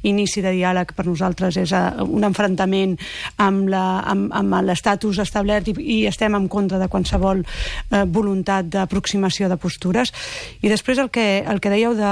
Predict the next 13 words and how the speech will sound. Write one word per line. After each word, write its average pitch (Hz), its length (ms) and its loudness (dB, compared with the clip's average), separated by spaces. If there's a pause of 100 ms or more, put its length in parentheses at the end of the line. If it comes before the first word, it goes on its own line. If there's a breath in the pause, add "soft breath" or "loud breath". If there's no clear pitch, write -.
(240)
de 185 160 0
si - 240 -2
Pedro 208 240 0
Sánchez 220 340 0
es 185 140 0
va, 208 80 0
eh, - 540 -2
estava 220 280 2
contra 208 300 0
les - 340 -4
cordes 214 320 0
de 208 140 -4
tra-, 220 160 -2